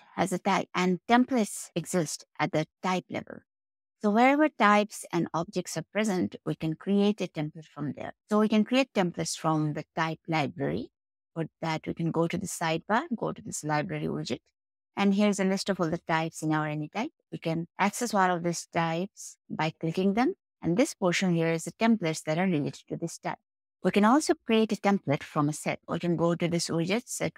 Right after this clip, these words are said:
widget, and access its set. And from the setting buttons,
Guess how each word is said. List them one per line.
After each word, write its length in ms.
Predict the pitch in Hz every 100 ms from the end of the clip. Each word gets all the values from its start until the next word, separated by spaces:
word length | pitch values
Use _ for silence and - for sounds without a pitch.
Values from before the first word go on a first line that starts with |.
| -
widget, 280 | 165 226 - _ _ _ _ -
and 300 | 190 190 185 -
access 540 | 175 185 - 214 202 -
its 220 | - 175 -
set. 360 | - 175 220 -
And 420 | - 160 165 190 190 _ _ _ -
from 160 | 202
the 80 | 202
setting 400 | 214 208 190 196
buttons, 560 | 180 185 220 339 - -